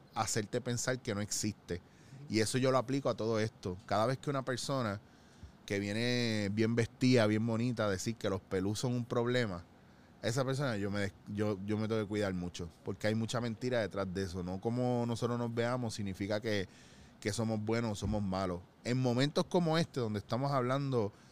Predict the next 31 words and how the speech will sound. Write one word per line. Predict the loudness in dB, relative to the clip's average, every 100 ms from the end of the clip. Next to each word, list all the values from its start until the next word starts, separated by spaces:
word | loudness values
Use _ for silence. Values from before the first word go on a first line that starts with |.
| -20 -10 0
a | 4
calzón | 4 2 0 2
quitado | 2 6 6
y | 6
nos | 2
estamos | -2 -2 0 0
abriendo | 0 0 -2 -2 -2
y |
presentando | -2 -6 -6 -2 -2 0
nue-, | 0 0
nuestra | -2 -4 -2 0
verdad | 2 2 6 6 6
desde | 2 0
nuestro | -2 -4 -6
punto | -6 0 2
de |
vista, | 2 2 2
ahí | 4
es | 2
que | 0
tú | -2
sabes | 0 0 0
dónde | -2 -6
está | -2 -2
la | 0
gente | 0 -2 -2 -4 -4 -20 -20 -20 -20 -20 -6
firme, | 4 4 4 2
comprometida | 0 -2 -2 -2 -2 -2
con | -2
el | -2
país. | 0 -2